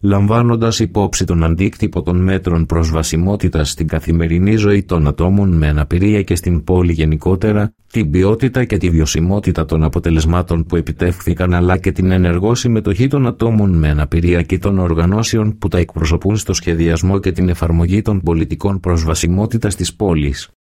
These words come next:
Στρατηγικός και επιχειρησιακός σχεδιασμός του νέου Δήμου Αλεξανδρούπολης δύο χιλιάδες δώδεκα δύο χιλιάδες δεκατέσσερα, όπως έχει αναρτηθεί στην ιστοσελίδα του Δήμου, βλέπε υποσημείωση πενήντα τέσσερα,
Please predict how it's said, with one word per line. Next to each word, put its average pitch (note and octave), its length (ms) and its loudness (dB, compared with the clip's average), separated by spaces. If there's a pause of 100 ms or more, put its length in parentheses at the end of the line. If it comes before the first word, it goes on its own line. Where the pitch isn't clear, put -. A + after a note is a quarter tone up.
(140)
Στρατηγικός E2+ 840 -2
και G2 120 -2
επιχειρησιακός F2 920 0
σχεδιασμός F2+ 720 0
του A#2+ 100 -2
νέου G2+ 280 2
Δήμου F#2+ 320 2
Αλεξανδρούπολης F2 880 0
δύο F#2+ 180 2
χιλιάδες D#2+ 500 0
δώδεκα F#2+ 440 0
δύο F2 200 2
χιλιάδες F2 560 0
δεκατέσσερα, F2+ 1000 0
όπως G2 380 -2
έχει G#2 320 0
αναρτηθεί E2 500 0
στην F#2 240 -2
ιστοσελίδα F2+ 640 0
του E2 140 -2
Δήμου, G2+ 440 0
βλέπε G2 460 -2
υποσημείωση F#2+ 800 0
πενήντα D#2 440 0
τέσσερα, G#2 540 0